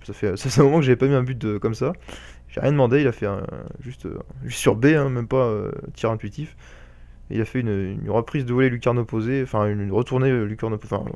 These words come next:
enfin, un truc, enfin, vous, vous verrez, <laughs> c'est assez étonnant. Et on va, on va, on va lancer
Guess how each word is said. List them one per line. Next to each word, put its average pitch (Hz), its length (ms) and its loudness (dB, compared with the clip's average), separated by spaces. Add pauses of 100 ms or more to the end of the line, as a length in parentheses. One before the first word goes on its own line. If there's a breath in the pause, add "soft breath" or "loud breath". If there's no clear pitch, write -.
(260)
enfin, - 100 -12
un 110 40 -10
truc, 113 220 -8
enfin, 101 100 -4
vous, 117 240 2
vous 123 140 -2
verrez, 127 180 6
<laughs> - 0 -
c'est - 160 0
assez - 180 0
étonnant. 139 340 -2 (840 loud breath)
Et 170 120 6
on 151 100 6
va, 139 320 6
on 127 60 -4
va, 131 300 2
on 123 40 -2
va 135 80 6
lancer 135 380 4